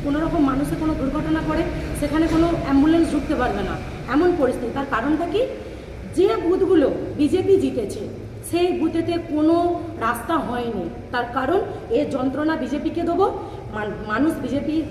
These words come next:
বিরুদ্ধে দেখবে যে এখানকার মানুষ বিজেপিকে ভোট দিয়ে তারা রাস্তা দিতে পারেনি। বিজেপিকে বিভিন্ন রকমভাবে নোংরা, মা-, নোংরা কালিমালিপ্ত করার জন্য তৃণমূলের এটা পুরো প-, পূর্ব পরিকল্পিত চক্রান্ত। দিদিমণি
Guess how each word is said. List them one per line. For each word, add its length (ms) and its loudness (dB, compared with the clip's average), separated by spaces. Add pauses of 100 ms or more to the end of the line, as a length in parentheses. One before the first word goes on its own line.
বিরুদ্ধে 340 0
দেখবে 380 0
যে 120 0
এখানকার 340 0
মানুষ 300 0
বিজেপিকে 400 -2
ভোট 240 -2
দিয়ে 220 0 (220)
তারা 180 0
রাস্তা 240 0
দিতে 200 0
পারেনি। 400 2 (440)
বিজেপিকে 720 4
বিভিন্ন 380 4
রকমভাবে 600 4 (360)
নোংরা, 300 0
মা-, 280 0
নোংরা 300 2
কালিমালিপ্ত 600 2
করার 340 2
জন্য 260 2 (480)
তৃণমূলের 640 2 (360)
এটা 160 0
পুরো 280 2 (100)
প-, 120 4 (140)
পূর্ব 380 4
পরিকল্পিত 480 4
চক্রান্ত। 840 0 (200)
দিদিমণি 320 4